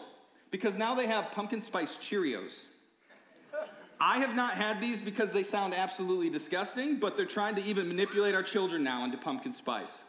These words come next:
But the one pumpkin spice thing that I can't get away from is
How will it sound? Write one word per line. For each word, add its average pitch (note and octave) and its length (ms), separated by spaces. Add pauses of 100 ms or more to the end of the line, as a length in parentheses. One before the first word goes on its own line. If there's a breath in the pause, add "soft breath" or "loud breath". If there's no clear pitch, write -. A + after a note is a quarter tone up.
(360 loud breath)
But F3 100
the F#3+ 80
one A3 280
pumpkin A#3 340
spice G#3 340
thing F#3+ 400 (400 loud breath)
that E3 140
I E3 80
can't G3+ 340
get G3 140
away E3 220
from D3+ 260
is C#3 180